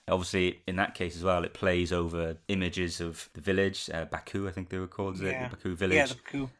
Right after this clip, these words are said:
Speaker 1: And you see these fa-, this farming people, just this lovely song, and it was totally different to First Contact, and you knew you were gonna get a different
Speaker 2: Yeah.
Speaker 1: film. Although when I watch Insurrection, for all the jokes and stuff that is in that film, and, and some bad jokes, that
Speaker 2: Yeah.
Speaker 1: film is, that film is darker than people give it credit for,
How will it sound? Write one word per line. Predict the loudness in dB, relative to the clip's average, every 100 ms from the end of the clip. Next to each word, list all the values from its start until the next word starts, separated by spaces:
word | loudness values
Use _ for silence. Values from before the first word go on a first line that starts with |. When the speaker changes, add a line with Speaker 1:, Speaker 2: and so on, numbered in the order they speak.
| -6
Speaker 1:
And | -4 -4
you | -6
see | -4 -2
these | -2 -4 0
fa-, | 2 2
this | 0 -8
farming | -4 -2 0 0 -2
people, | -4 -6 -4 -4 -6 _ -14
just | -12
this | -10 -2
lovely | -2 0 -4
song, | -2 0 0 0
and |
it | -2
was | 0
totally | 4 4 4 2
different | 2 2 -4 -4 -12 -12
to | -4
First | -2 -2
Contact, | 0 0 2 0 2
and | 4
you | 6
knew | 8 8
you | 8
were | 6
gonna | 6
get | 6
a |
different | 4 0 -2
Speaker 2:
Yeah. | 0
Speaker 1:
film. | 2 2 -2 -8 -2
Although | 4 6
when | 8
I | 6
watch | 4 2
Insurrection, | 0 4 2 2 -6
for | -4 -2
all |
the | -2
jokes | 2 0 0 -6
and |
stuff | -4 -4 -4 -2
that | -2
is | 2
in | 2
that | 2 0
film, | 2 4 2 -2
and, | -6 -4
and | -2
some | -2 0
bad | 2 2 0
jokes, | -8 -6 -4 -4 -6 2
that | 6 6
Speaker 2:
Yeah. | 8
Speaker 1:
film | 6 6
is, | 4
that | 4 4
film | 2
is | 2
darker | 2 6 6 6 0 -2 -2
than | -2 0 0 -4 -6
people | -6 -2 0 -2 -4
give | -4 -4
it | -2
credit | 0 0 -2
for, | -8 -10